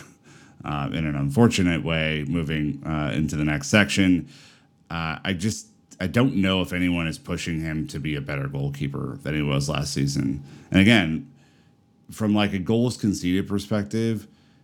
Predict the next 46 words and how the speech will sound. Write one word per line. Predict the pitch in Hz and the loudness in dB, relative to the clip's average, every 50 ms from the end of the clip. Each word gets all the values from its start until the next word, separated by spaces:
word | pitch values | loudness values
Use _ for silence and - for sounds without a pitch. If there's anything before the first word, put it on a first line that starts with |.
| _ _ - | _ _ -8
if | - 85 71 | -8 -6 -2
we | 85 101 110 110 | 2 4 4 4
do | 98 107 110 107 | 4 4 4 4
the | 95 98 | 4 2
goals | 98 87 90 90 85 - | 0 0 -2 -2 -2 -2
conceded, | - 95 90 - - 85 85 85 85 85 78 71 | -2 -2 -2 -2 -2 -2 -2 0 0 -2 -2 -2
like, | 80 78 76 69 | -4 -4 -4 -6
same | - - - - - 85 80 73 69 69 | -10 -10 -8 -6 -4 -4 -2 -2 -2 -4
flat | 69 - - 90 80 73 71 - | -4 -4 -4 -2 -2 -2 -4 -4
year | - 82 87 87 | -2 0 2 2
over | 87 73 82 78 | 2 2 0 0
year, | 76 71 73 80 85 87 90 82 - - - - _ - - | 0 0 0 2 2 2 0 -2 -4 -10 -20 -20 _ -10 -6
and | 71 82 82 82 | -2 0 0 2
we | 82 82 82 | 2 2 2
move | 80 82 87 92 92 87 73 | 2 4 4 4 4 4 2
our | 87 80 78 | 0 -2 -4
goals | 69 73 80 82 80 78 - | -4 -4 -2 -2 -2 -2 -4
scored | - - - 76 78 82 85 | -8 -10 -8 -4 -2 0 0
up | 87 90 95 95 - - - _ _ _ _ _ _ _ _ _ _ _ _ - | 2 2 2 0 -2 -8 -20 _ _ _ _ _ _ _ _ _ _ _ _ -6
by | 87 82 85 | -4 -2 -2
double, | 82 - 87 87 87 104 117 120 120 117 - - - _ _ _ _ _ _ _ _ _ - | -2 -2 -2 -2 0 0 0 0 0 -2 -6 -12 -20 _ _ _ _ _ _ _ _ _ -14
then | - - 95 90 87 87 87 85 85 82 82 80 76 67 98 | -6 -2 0 0 2 2 2 2 2 2 2 0 0 2 4
we're | 131 135 113 | 4 4 4
close | - - - - 110 98 104 - | 2 -2 0 0 0 0 0 -4
to | - | -6
top | 101 87 76 71 | -6 -4 -6 -6
four. | - - 64 - - | -10 -14 -14 -14 -12
We're | - 76 87 | -10 -10 -8
probably | 78 78 95 92 85 80 | -4 -2 0 0 0 -2
fifth | - 92 85 69 | -4 -6 -8 -8
or | 78 | -8
sixth, | 71 - - - - - - - - - - _ - | -12 -12 -12 -14 -16 -16 -20 -20 -20 -20 -20 _ -8
right? | 82 85 80 82 82 71 - - - _ - - - _ - | -6 -2 -2 -2 -2 -4 -6 -12 -20 _ -20 -20 -20 _ -6
And | 85 87 | -2 0
maybe | 90 90 82 82 | 2 2 2 0
a | 78 | 0
couple | - 98 90 73 82 | 0 0 0 0 0
breaks | 73 71 87 85 85 80 69 - - 80 | -2 0 0 0 0 0 -2 -4 -6 -4
in | 82 82 78 | -4 -2 -2
games, | 78 80 80 80 80 80 78 - - | -2 -2 0 0 0 0 -2 -2 -2
we | 85 85 | -4 -2
get | 78 82 78 73 | 0 0 0 0
into | 78 78 | 0 -2
the | 73 73 | -2 -4
top | 71 - 76 69 69 | -4 -4 -4 -4 -6
four. | - 62 57 55 62 69 | -6 -8 -8 -8 -10 -12